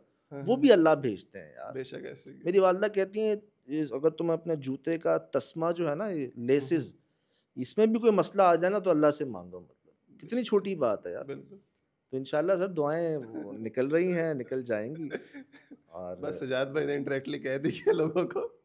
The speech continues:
Speaker 2: वाह। आ, मैं जैसे आपको जिक्र किया था अपने मेहरबान का, यकीन जानिए,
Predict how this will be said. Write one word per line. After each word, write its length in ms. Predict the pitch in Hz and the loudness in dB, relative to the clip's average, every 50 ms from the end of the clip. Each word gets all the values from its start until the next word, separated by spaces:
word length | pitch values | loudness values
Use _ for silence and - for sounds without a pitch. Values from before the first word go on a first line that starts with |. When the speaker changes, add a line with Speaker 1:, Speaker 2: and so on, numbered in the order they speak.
| _ _ | _ _
Speaker 2:
वाह। 340 | - 98 95 90 - - 320 311 - _ _ _ _ _ - - | -6 -6 -4 -4 -4 -6 -8 -8 -8 _ _ _ _ _ -8 -6
आ, 300 | 123 131 143 147 147 143 143 - _ _ _ _ _ _ _ _ _ _ _ _ _ _ _ _ _ _ _ _ _ _ _ _ _ _ _ _ - | -4 -2 0 0 0 -2 -4 -6 _ _ _ _ _ _ _ _ _ _ _ _ _ _ _ _ _ _ _ _ _ _ _ _ _ _ _ _ -8
मैं 240 | 135 147 156 165 160 | -6 -4 -4 -4 -6
जैसे 200 | 151 147 - 151 | -6 -4 -2 -2
आपको 280 | 147 147 147 - 151 | -2 -4 -4 -8 -8
जिक्र 240 | 131 131 135 - 156 | -8 -6 -8 -8 -8
किया 260 | 139 135 147 147 139 | -8 -6 -4 -4 -4
था 100 | 139 139 | -4 -6
अपने 200 | 139 139 - 135 | -8 -8 -8 -10
मेहरबान 500 | 127 120 117 110 101 95 101 101 107 117 | -10 -8 -10 -10 -10 -10 -12 -12 -12 -14
का, 340 | 113 - 95 90 - _ _ _ _ _ _ _ _ _ _ _ _ _ _ _ _ _ _ _ - | -16 -16 -18 -18 -18 _ _ _ _ _ _ _ _ _ _ _ _ _ _ _ _ _ _ _ -20
यकीन 280 | 117 113 151 165 180 175 | -14 -10 -8 -8 -6 -4
जानिए, 520 | 165 156 135 131 135 135 139 143 139 139 | -4 -4 -4 -4 -6 -8 -8 -10 -12 -14